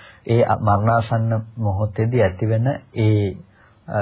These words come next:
ජවන් කියන එකම තමයි, ජවන් අවස්ථාවලම තමයි ඒ කර්මය නියෝජනය කරන්නේ. ඒ මරණාසන්න මොහොතේදී ඇතිවෙන ඒ චිත්ත වීතියෙහි ඒ,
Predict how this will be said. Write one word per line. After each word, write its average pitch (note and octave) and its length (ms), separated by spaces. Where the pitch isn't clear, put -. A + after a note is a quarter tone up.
ජවන් A#2 440
කියන A#2 260
එකම A2+ 320
තමයි, G#2+ 440
ජවන් A2+ 340
අවස්ථාවලම A2+ 760
තමයි C3+ 300
ඒ B2+ 100
කර්මය B2 440
නියෝජනය A2+ 560
කරන්නේ. F2+ 340
ඒ A2 100
මරණාසන්න G2 580
මොහොතේදී G2+ 560
ඇතිවෙන G2 440
ඒ G#2+ 200
චිත්ත G#2 320
වීතියෙහි G#2 800
ඒ, A2+ 160